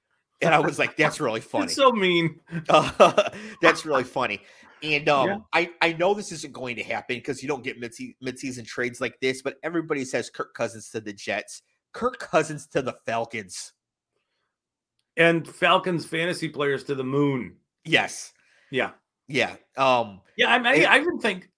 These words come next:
Speaker 2: Taylor Heinicke, as, as mid as, as he is, would unlock a lot
Speaker 1: Yes.
Speaker 2: of fantasy production from these guys.
Speaker 1: Well, he's ob-, T-,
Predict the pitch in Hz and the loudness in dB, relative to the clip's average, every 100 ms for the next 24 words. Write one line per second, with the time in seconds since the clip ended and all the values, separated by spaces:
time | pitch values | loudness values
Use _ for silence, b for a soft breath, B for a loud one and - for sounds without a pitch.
0 | - 202 202 185 147 175 214 - 147 147 | -8 -2 0 0 0 0 -2 -4 -2 -2
1 | 123 - - 147 110 135 147 185 175 139 | -4 -8 -4 -4 -4 -4 0 2 2 -2
2 | 123 - 147 127 - 247 156 117 113 131 | -2 -6 -8 -6 -8 -6 -6 -6 -6 -4
3 | 135 123 110 107 107 - 131 113 104 120 | -2 0 0 -2 -2 -6 -6 -4 2 2
4 | 107 - 117 101 95 _ _ _ _ - | 2 2 0 -2 -10 _ _ _ _ -4
5 | 147 139 - 120 123 113 110 113 117 110 | -2 -2 -4 -6 -4 -4 -4 -10 -8 -8
6 | 101 90 90 - - _ _ 147 185 180 | -8 -12 -14 -14 -20 _ _ -4 -2 -2
7 | - 151 151 - - - | 2 2 0 -6 -4 0